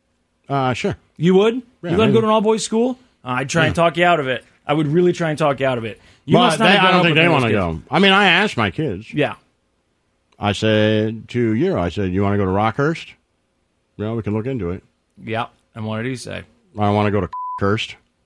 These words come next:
Speaker 2: Excellent. I didn't know that he already knew that.
Speaker 1: <laughs>
Speaker 2: That's
Speaker 1: Mm-hmm.
Speaker 2: good. Yeah. I mean,
Speaker 1: So I
Speaker 2: look,
Speaker 1: was like, "Yeah, it makes sense to me."
Speaker 2: people
Speaker 1: But
Speaker 2: hate him 'cause
Speaker 1: figured
Speaker 2: they're
Speaker 1: I'd
Speaker 2: good.
Speaker 1: ask.
Speaker 2: It's easy to hate them, right?
Speaker 1: <laughs>
Speaker 2: It's, you know.
Speaker 1: Yeah, I think so.
Speaker 2: It's like a high school that recruits players and they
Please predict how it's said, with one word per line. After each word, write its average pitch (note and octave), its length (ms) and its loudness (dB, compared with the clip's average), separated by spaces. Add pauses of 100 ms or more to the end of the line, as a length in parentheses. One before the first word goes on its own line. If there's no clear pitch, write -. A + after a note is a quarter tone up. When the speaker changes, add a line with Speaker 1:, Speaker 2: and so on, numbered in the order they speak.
(920)
Speaker 2:
Excellent. A2 420 -8 (220)
I D#3 100 2
didn't G3 140 4
know D#3 140 2
that E3+ 100 2
he F3 80 4
already F#3 280 2
knew A#3 180 2
that. A#2+ 260 -4
Speaker 1:
<laughs> - 40 -18
Speaker 2:
That's C#3+ 220 -2
Speaker 1:
Mm-hmm. E3+ 80 0
Speaker 2:
good. F#3 280 0
Yeah. F3 340 -2
I G#3+ 80 2
mean, A#3 100 4
Speaker 1:
So A#3+ 60 6
I - 20 6
Speaker 2:
look, C#3+ 80 6
Speaker 1:
was B2+ 60 0
like, D3 160 2
"Yeah, E3 140 4
it C3 40 2
makes B2+ 220 2
sense C3+ 220 -2
to C#3+ 60 -4
me." C#3+ 180 2
Speaker 2:
people A#2+ 180 2
Speaker 1:
But - 80 4
Speaker 2:
hate E3 80 2
him D#3+ 80 0
'cause D#3 120 2
Speaker 1:
figured E3 140 4
Speaker 2:
they're E3 80 4
Speaker 1:
I'd - 40 0
Speaker 2:
good. E3 40 6
Speaker 1:
ask. E3+ 400 2 (800)
Speaker 2:
It's E3+ 140 0
easy G#3 200 4
to E3 80 0
hate D3 220 2
them, A#2+ 340 -4
right? D#3 360 0
Speaker 1:
<laughs> - 60 -20 (180)
Speaker 2:
It's, - 440 -6 (300)
you F#3 160 -8
know. C3 280 -6 (140)
Speaker 1:
Yeah, B2+ 220 -2 (240)
I D3+ 100 -2
think C#3+ 220 0
so. C3 240 0 (100)
Speaker 2:
It's - 400 -18
like D3 220 -4
a B2+ 100 -4
high E3 160 2
school F3+ 300 0
that D#3 120 0
recruits D#3 480 -2
players E3+ 640 0
and B2 280 -4
they A#2+ 60 -6